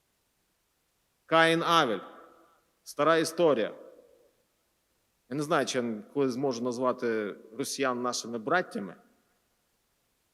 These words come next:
але та історія продовжується по сьогоднішній день. Ну, наші сусіди, які вже там не є.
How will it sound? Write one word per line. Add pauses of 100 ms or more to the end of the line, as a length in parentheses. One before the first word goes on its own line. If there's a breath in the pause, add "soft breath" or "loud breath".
(680)
але
та
історія
продовжується
по
сьогоднішній
день. (1000)
Ну,
наші
сусіди,
які
вже
там
не
є.